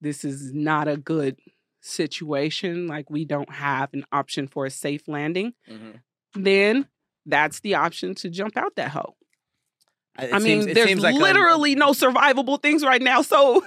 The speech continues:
Speaker 1: <laughs>
Speaker 2: It seems like a logistical nightmare.
Speaker 1: It does. It does. But that was, it was, it was kinda,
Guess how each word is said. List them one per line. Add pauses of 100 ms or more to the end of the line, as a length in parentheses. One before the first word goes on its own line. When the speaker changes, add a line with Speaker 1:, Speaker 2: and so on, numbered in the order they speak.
Speaker 1:
<laughs>
Speaker 2:
It
seems
like
a
logistical
nightmare.
Speaker 1:
It
does.
It
does.
But
that
was,
it
was,
it
was
kinda,